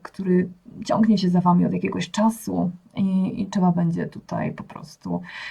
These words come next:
e, w końcu zrobić ten porządek w tym, e, tygodniu właśnie z tą sprawą, dokonać jakiegoś wyboru, ale tak jak mówię, e, po wcześniejszym zastanowieniu się i przemyśleniu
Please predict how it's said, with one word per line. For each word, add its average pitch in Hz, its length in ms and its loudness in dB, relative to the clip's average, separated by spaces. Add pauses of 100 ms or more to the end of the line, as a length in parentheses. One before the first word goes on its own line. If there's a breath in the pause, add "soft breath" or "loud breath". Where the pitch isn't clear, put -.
(100)
e, 180 140 -2
w - 60 -8
końcu 196 300 4
zrobić 185 300 0
ten 180 160 2
porządek 180 540 0
w - 80 -20
tym, 180 380 -2 (180 loud breath)
e, 185 320 -2
tygodniu 185 760 2 (120)
właśnie 180 320 2
z - 60 -8
tą 180 160 -2
sprawą, 180 480 4 (380 loud breath)
dokonać 202 480 4
jakiegoś 190 460 -2
wyboru, 190 360 0
ale 190 160 -2
tak 175 160 0
jak 180 180 -2
mówię, 180 320 4 (360 loud breath)
e, 196 260 -2
po 220 160 2
wcześniejszym 185 680 2
zastanowieniu 175 760 2
się 202 160 -8
i - 120 -12
przemyśleniu 175 720 -2